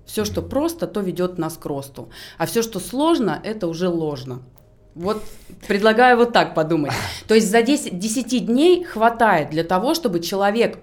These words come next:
Speaker 1: который открывает в себе за эти десять дней, а, тягу к учительствованию, да, к передаче определённых знаний, а, он начинает потом развиваться просто семимильными шагами.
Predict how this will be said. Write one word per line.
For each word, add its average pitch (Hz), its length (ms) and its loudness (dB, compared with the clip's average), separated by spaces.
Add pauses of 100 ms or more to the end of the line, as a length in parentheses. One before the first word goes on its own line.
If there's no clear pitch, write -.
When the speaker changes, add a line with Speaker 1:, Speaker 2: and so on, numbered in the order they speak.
Speaker 1:
который 185 380 -2
открывает 214 580 0
в - 60 -10
себе 185 260 -4
за 170 120 0
эти 170 180 -2
десять 175 380 -6
дней, 185 340 0 (400)
а, 165 240 -2
тягу 165 720 2 (180)
к 175 300 2
учительствованию, 180 880 -2
да, 175 160 0
к 180 100 -12
передаче 190 760 0 (240)
определённых 180 640 0
знаний, 202 580 -2 (320)
а, 160 320 -2
он 214 140 0
начинает 233 420 0
потом 185 260 0
развиваться 185 720 0 (280)
просто 196 240 -8
семимильными 202 680 -2
шагами. 73 560 -10